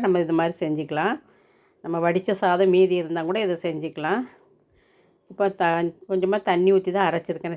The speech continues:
சரியா அரைப்படல, அதனால தண்ணி ஊற்றி அரைச்சிருக்கிறேன். அரைச்ச மசாலாவை போட்டு நல்லா அதோட பச்சை வாடை போகிற வரைக்கும் நல்லா வதக்கணும். ஜீரக சம்பா ரைஸு, நம்ம நார்மலாக சாப்பிட்ற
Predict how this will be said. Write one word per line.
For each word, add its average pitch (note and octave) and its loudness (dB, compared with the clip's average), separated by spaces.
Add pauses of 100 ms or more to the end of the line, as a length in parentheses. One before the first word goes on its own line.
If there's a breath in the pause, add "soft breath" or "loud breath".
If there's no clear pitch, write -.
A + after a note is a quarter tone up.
(100)
சரியா E3+ 0
அரைப்படல, E3+ -2
அதனால E3+ -2
தண்ணி E3 -2
ஊற்றி E3+ -4
அரைச்சிருக்கிறேன். D#3 -2
அரைச்ச D#3 -6
மசாலாவை D#3 -4 (100)
போட்டு G3 -4 (500 loud breath)
நல்லா E3+ 2
அதோட E3 0 (100)
பச்சை F#3 -4
வாடை E3 0
போகிற D#3 -4
வரைக்கும் D#3+ 0
நல்லா D#3+ 0
வதக்கணும். D#3 -2 (2250 soft breath)
ஜீரக G3 6 (140)
சம்பா E3+ -2
ரைஸு, E3 -4
நம்ம E3+ 0 (100)
நார்மலாக E3+ 0
சாப்பிட்ற E3+ -2